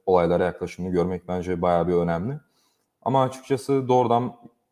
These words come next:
yapay zekaya yönelmek istiyorsa bir insan endüstri artı bilgisayar veya işte başka iki mühendisi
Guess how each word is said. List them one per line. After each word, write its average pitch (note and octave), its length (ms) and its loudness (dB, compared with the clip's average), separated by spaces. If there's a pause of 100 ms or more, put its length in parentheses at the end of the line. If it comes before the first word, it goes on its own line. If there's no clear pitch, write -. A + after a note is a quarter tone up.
(120)
yapay F#2+ 320 -2
zekaya F#2+ 280 -2
yönelmek F2 400 -2
istiyorsa F2 440 -6
bir E2 60 -4
insan E2+ 320 -8
endüstri G2 440 -4
artı E2+ 280 0
bilgisayar E2 460 -4
veya D#2+ 160 -4
işte D#2+ 240 -8
başka E2 260 -6
iki F2 180 -8
mühendisi E2+ 580 -6